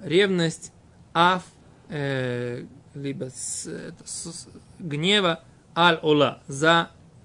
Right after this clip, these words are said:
э, поднимающиеся или за всесожжение, потом посмотрим, о чем идет речь. А з-, э, э, Гемара говорит, «Ягид алав рео», скажет про него ближний его.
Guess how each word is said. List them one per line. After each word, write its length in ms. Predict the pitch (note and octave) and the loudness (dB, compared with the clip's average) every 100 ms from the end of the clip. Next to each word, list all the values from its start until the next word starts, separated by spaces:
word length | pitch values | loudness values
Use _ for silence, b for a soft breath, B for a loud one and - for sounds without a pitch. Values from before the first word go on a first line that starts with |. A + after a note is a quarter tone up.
| - | -14
э, 600 | E3 C#3+ C#3 C3+ C3+ C3 b b _ | -8 -4 -2 -2 -4 -6 b b _
поднимающиеся 1000 | D#3 C#3 B2+ C3+ F#3+ G3+ F3+ D#3+ C#3+ - | -4 -2 -2 2 2 2 2 -2 -6 -8
или 200 | D3 C3+ | -8 -8
за 240 | C3+ A3 - | -6 -8 -8
всесожжение, 600 | - - D3 F#3 G3 D#3+ | -10 -10 -6 -4 -4 -6
потом 240 | - D3+ | -10 -10
посмотрим, 480 | C#3 E3 F3 D#3 D#3+ | -8 -6 -6 -6 -8
о 40 | |
чем 200 | - - | -8 -8
идет 120 | - - | -8 -10
речь. 180 | - B B B B B | -14 B B B B B
А 140 | - C#3 | -4 -4
з-, 160 | D3+ A3+ | -4 -8
э, 120 | E3+ C#3+ - - | -10 -10 -14 -10
э, 480 | D#3 C#3+ C3+ C3+ C3+ | -4 0 0 0 0
Гемара 360 | C#3 C#3+ E3 G#3 | -4 -4 -2 -2
говорит, 360 | G3+ G#3 B3 | 0 0 0
«Ягид 420 | E3+ D3+ E3 A#3 F3+ | 0 0 0 -2 -2
алав 480 | D#3 D#3 F#3+ G3+ E3+ E3+ D3 | 0 4 6 4 2 -4 -2
рео», 300 | E3+ E3 A#2 | 2 2 0
скажет 480 | - G3 G3+ G3 | 0 2 2 2
про 160 | - C#3 | -2 -2
него 560 | B2+ B2 E3+ G3 F#3 B B B - | -2 0 4 6 6 B B B -6
ближний 520 | C#3 D#3+ F3+ C#3+ B2+ | 2 4 4 0 -2
его. 300 | A2+ A2+ C#3 | -2 -4 -8